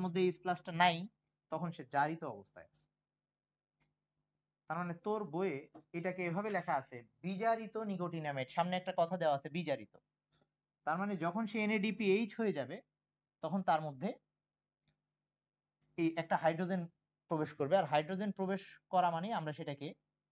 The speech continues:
বিজারণ বলতেছি, এই জন্য সে তখন বিজারিত অবস্থায়। এই সবাই এটা বুঝছিস কিনা? এটা সবাই বুঝছিস? তোর বইয়ে কিন্তু বিজড়িত লেখা আছে,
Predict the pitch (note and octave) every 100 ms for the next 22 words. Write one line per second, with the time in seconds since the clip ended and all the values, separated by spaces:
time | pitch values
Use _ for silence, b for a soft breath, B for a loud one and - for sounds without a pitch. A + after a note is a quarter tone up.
0 | _ _ G2+ A2 E3+ F#3 F#3 F3+ D#3 C3
1 | A#2+ - - _ _ - C3+ E3 F3 E3+
2 | D#3 C3 D#3 B2+ C3 D3 C3+ A2+ G2+ G#2
3 | - - _ - D3+ C3+ D3 D3+ D3+ D#3
4 | D#3+ - E3 - A#2 - _ _ _ _
5 | _ _ _ _ _ _ _ _ _ _
6 | _ _ _ _ _ _ _ _ - C#3+
7 | E3 E3 F#3+ F#3 G#3+ C#3+ - - D#3+ E3+
8 | F#3 F#3+ E3+ A#2+ F3 E3+ F#3+ A3 A3 G3
9 | D#3 C3 C3 B2+